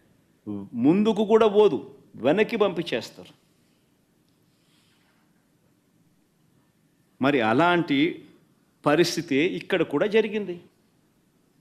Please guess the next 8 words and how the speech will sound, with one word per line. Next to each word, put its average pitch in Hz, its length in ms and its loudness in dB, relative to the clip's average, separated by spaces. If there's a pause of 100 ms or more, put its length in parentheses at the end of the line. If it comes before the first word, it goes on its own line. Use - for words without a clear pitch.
(1160)
చంద్రబాబు 190 500 4
నాయుడు 180 280 4
గారు 160 240 4
ముఖ్యమంత్రి 165 560 2
అయిన 165 260 2
తర్వాత 160 480 0
ఈ 175 240 -2
టెండర్లు, 170 680 0